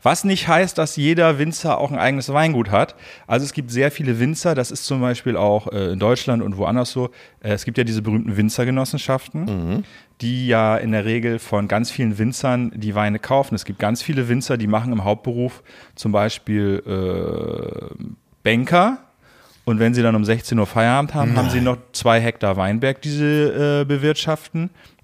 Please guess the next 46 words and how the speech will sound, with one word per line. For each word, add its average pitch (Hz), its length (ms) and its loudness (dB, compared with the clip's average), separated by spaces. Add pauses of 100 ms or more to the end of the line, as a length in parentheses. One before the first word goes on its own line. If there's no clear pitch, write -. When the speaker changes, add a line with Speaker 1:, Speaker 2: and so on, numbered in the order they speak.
(180)
Speaker 1:
Kann - 160 -12
natürlich 92 320 -6
auch, 95 240 -6
äh, 90 240 -8
Maurer, 98 420 -2
Tischler 101 300 -8
und 90 80 -4
alles 92 180 -6
andere 117 220 -2
sein. 131 220 -2 (420)
Und 120 260 4
diese 135 300 0
zwei 120 240 2
Hektar 120 260 0
Wein 113 220 2
sind 127 120 0
jetzt 120 200 0
aber 113 100 -2
zum 120 140 -4
Beispiel 113 260 0
nicht 131 240 2
genug, 131 300 0
um 110 100 -2
daraus 107 320 2
wirklich 113 260 -4
was 104 220 -2
Eigenes 117 300 2
zu - 100 -14
produzieren. 120 760 0 (220)
Und 113 160 -2
die 143 140 -2
verkaufen 131 560 0
sie 131 100 -4
dann 127 160 -2
an 113 140 0
so 123 80 0
eine 113 100 0
Genossenschaft. 104 680 -2
Deswegen 135 320 -2
sind 127 280 -6
Genossenschaftsweine 127 1000 0
in 123 80 0
der 120 120 2
Regel 123 240 0
auch 101 140 -6
günstig, - 600 0